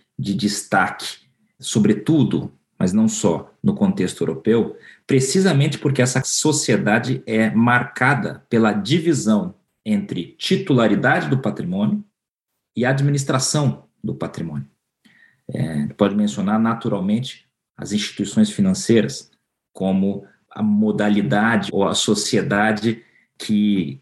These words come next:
congrega essa característica com maior clareza, de administrar recursos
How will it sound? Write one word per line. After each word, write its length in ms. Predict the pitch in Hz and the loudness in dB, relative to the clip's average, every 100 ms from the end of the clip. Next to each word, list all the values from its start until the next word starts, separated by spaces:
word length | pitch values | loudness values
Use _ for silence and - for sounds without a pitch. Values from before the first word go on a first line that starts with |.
| _ _ | _ _
congrega 680 | - 107 101 113 120 95 90 | -2 0 2 2 2 0 -2
essa 240 | - - - | -4 -4 -2
característica 720 | 95 92 - 87 104 - 107 | 0 -2 0 0 0 0 -2
com 140 | - | 0
maior 440 | 98 92 92 104 - _ _ _ | 0 2 0 -2 -4 _ _ _
clareza, 500 | - 104 85 73 65 | 0 0 0 -2 -4
de 80 | 78 | -2
administrar 920 | 95 95 104 98 - - 117 135 - - _ _ | 0 2 2 0 -2 0 2 0 -2 -14 _ _
recursos 880 | - 107 - - - - 135 - | -8 -8 0 0 0 -6 -12 -14